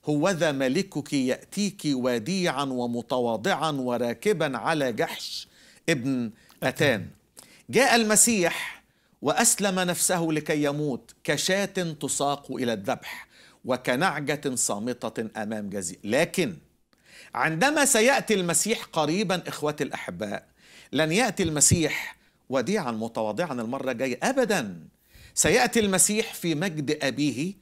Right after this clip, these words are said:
Speaker 1: كما قال لاختطاف المؤمنين، ثم بعدها سيأتي في الظهور، يقول لنا عنه الكتاب:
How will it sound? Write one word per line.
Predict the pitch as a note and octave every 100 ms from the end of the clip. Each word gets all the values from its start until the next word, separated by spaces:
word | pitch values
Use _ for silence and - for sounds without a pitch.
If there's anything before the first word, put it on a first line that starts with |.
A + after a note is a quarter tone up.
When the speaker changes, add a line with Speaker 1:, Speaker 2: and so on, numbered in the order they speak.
| -
Speaker 1:
كما | A#2+ A2+
قال | A2 B2 A#2+ D3+ G3+ _ _ - - -
لاختطاف | C3+ - - F#3 B3 B3+
المؤمنين، | A3+ G3+ G3 E3+ D3+ C3+ C3 F#3 F3+ E3 _ - -
ثم | - F3+ E3+
بعدها | D#3 D3 B2 G3+ F3+ D3
سيأتي | - B2+ E3+ - E3
في | -
الظهور، | C#3+ G#2+ C#3 A#2 G3+ D3 C#3 - - - _ - -
يقول | B2 C3+
لنا | F3 D#3
عنه | C3 F3 C#3+
الكتاب: | C3 C3+ - D3 D3+ D3